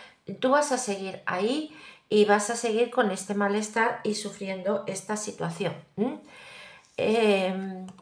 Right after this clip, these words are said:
los enfrentamientos no van a, a dejar de estar, ¿eh? Esto no, no tiene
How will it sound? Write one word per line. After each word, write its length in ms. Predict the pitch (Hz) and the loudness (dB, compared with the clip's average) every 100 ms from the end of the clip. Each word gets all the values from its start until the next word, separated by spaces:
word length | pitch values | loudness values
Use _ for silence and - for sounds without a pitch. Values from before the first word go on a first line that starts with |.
| - _ _ _ _ _ _ _ _ _ _ _ _ - | -20 _ _ _ _ _ _ _ _ _ _ _ _ 2
los 180 | 247 | 4
enfrentamientos 1080 | 262 262 269 262 269 277 320 339 381 381 370 | 4 4 2 4 4 2 -2 0 2 2 2
no 520 | 220 226 240 277 311 | -4 0 4 4 4
van 320 | 311 226 247 269 - | 4 4 4 2 -4
a, 440 | - 185 170 160 - 185 | 0 2 2 0 0 0
a 60 | |
dejar 380 | 190 196 220 214 | 0 2 0 0
de 100 | 185 | -4
estar, 420 | 175 - 160 156 - | -8 -10 -12 -10 -6
¿eh? 240 | 254 - | -6 -6
Esto 320 | 214 220 247 | -8 -4 -2
no, 320 | 240 254 311 - - - - | 4 6 6 2 -12 -20 -12
no 220 | - 262 - | 2 2 2
tiene 320 | 294 339 330 | -2 0 -2